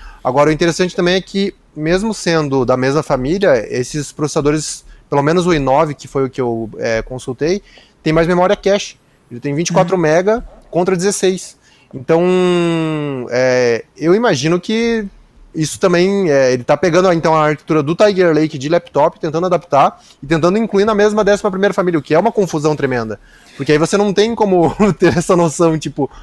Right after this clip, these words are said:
Speaker 1: tá, mas onze novecentos K B ou onze novecentos K? Porque, tipo, é uma letra que muda, mas de repente a performance muda absurdamente, né?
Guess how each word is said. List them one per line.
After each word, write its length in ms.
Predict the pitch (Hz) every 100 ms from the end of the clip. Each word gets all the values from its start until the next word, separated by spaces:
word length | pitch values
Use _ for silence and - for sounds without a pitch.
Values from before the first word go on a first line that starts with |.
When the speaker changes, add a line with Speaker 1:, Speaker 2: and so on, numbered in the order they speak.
| -
Speaker 1:
tá, 140 | - 156
mas 260 | 131 131
onze 240 | 147 202 208
novecentos 540 | 208 165 - 170 -
K 220 | - 180
B 320 | 151 127 190 294 _ - _
ou 200 | 160 170
onze 280 | 170 180 170
novecentos 520 | 170 147 135 165 165
K? 300 | - 143 107 - - -
Porque, 160 | 147 -
tipo, 280 | 165 170
é 120 | 143 156
uma 220 | 180 233
letra 320 | 214 226 214
que 100 | -
muda, 240 | 175 202
mas 160 | 233 226
de 60 | 208
repente 300 | 202 196 202
a 40 |
performance 500 | 202 190 196 208 -
muda 640 | 196 196 196 220 214 202
absurdamente, 680 | 180 175 220 214 247 196 196
né? 160 | 160 170